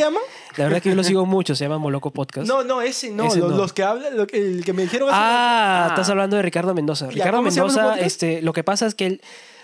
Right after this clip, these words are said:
Speaker 2: su podcast en sí no lo graba en un estudio. Él ca-, él hace una presentación y su
Speaker 1: Ya.
Speaker 2: presentación él la graba.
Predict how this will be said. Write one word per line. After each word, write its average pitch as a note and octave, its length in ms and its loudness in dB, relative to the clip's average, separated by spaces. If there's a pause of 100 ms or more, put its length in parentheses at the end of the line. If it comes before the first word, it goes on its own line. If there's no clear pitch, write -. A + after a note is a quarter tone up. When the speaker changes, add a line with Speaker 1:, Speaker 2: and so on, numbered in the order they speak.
(160)
Speaker 2:
su - 180 -6
podcast B3 640 0 (260)
en E3+ 140 0
sí F#3 140 0
no F#3 100 4
lo F#3+ 80 2
graba F#3 180 2
en F#3 60 2
un F#3+ 100 0
estudio. D#3 400 0
Él D3 160 -2
ca-, F3 300 0
él F3 140 0
hace F3 300 -2
una G3 300 0
presentación E3 720 -4 (400)
y C#3+ 60 -4
su D3+ 60 -4
Speaker 1:
Ya. D3+ 60 0
Speaker 2:
presentación D#3 440 0
él F#3+ 80 0
la E3 100 0
graba. D3+ 420 0